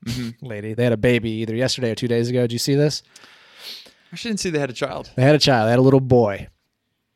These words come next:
Speaker 2: And, uh, Elon posted pictures of him on Twitter. He gave him, like, a little Snapchat filter with tattoos on his face.
Speaker 1: <laughs>
Speaker 2: And they asked what his, what the baby's name was. I don't even know how to pronounce this. Uh,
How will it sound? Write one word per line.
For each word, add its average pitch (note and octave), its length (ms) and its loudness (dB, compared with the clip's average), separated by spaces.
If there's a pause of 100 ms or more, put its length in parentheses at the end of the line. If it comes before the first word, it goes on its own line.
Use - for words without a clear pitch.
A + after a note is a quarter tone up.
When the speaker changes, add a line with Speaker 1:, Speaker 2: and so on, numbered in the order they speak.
(420)
Speaker 2:
And, A2 380 0
uh, G#2+ 360 -4 (280)
Elon B2 300 4
posted A#2+ 300 0
pictures C3 260 0
of B2+ 80 4
him A#2+ 120 2
on A2 160 0
Twitter. D3+ 440 4 (400)
He B2 100 -4
gave A#2 160 2
him, A#2 60 0
like, A2+ 140 0
a A2+ 40 -6
little A2+ 180 0
Snapchat A#2 540 -2
filter A2+ 300 -4
with G#2 100 -6
tattoos B2 400 0
on A#2+ 100 2
his A2+ 80 -2
face. A#2+ 560 2
Speaker 1:
<laughs> - 60 -20 (460)
Speaker 2:
And D4 140 -8
they B2+ 160 2
asked C#3 240 2
what D3+ 80 2
his, C#3 160 0
what C#3+ 220 -4
the C3+ 180 2
baby's C#3 360 2
name C#3+ 220 2
was. G#2 420 -2 (1600)
I C#3 140 -2
don't C#3 120 6
even C3+ 100 2
know C3 60 4
how C3 40 6
to B2 60 2
pronounce A#2 320 -2
this. - 320 -18 (180)
Uh, A2+ 460 2